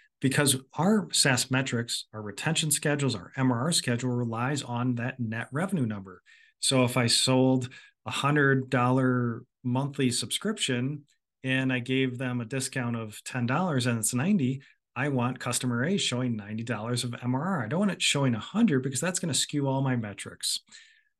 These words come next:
So we wanna post that net to the P and L. We don't, at least this is my opinion and how I run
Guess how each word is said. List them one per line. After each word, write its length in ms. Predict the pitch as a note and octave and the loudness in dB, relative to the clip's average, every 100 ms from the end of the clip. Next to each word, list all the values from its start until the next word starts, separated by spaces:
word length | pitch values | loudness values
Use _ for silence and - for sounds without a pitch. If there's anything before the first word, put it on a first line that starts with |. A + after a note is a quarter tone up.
| _ | _
So 480 | - - D3 C#3 C3+ - _ - | 0 4 6 4 0 -10 _ -2
we 140 | D#3+ | 2
wanna 240 | E3 C3+ | 4 2
post 400 | B2+ - B2+ A#2 | 2 0 0 0
that 240 | B2+ A#2 - | -2 -4 -2
net 460 | A#2+ A#2 A#2 - - _ - | 0 0 -4 -8 -18 _ -6
to 180 | C#3+ D3 | -2 0
the 80 | |
P 240 | E3 - D3+ | -2 -2 -2
and 100 | A#2 | -2
L. 300 | F#2+ G#2+ B2 | -4 -8 -4
We 120 | B2+ | -2
don't, 460 | A#2 B2 A#2 D3 D3+ | -2 0 0 0 -2
at 80 | C#3 | 2
least 240 | C#3 D#3 - | 4 4 2
this 160 | D3+ | 0
is 120 | D#3+ C3+ | 0 0
my 180 | B2+ | 2
opinion 380 | C3+ C3 C#3 C3+ | 0 0 -2 0
and 100 | A#2 | -2
how 240 | G#2+ A#2+ A#2+ | -2 -2 -2
I 120 | B2 | 0
run 400 | A#2+ A#2+ B2 | 0 0 0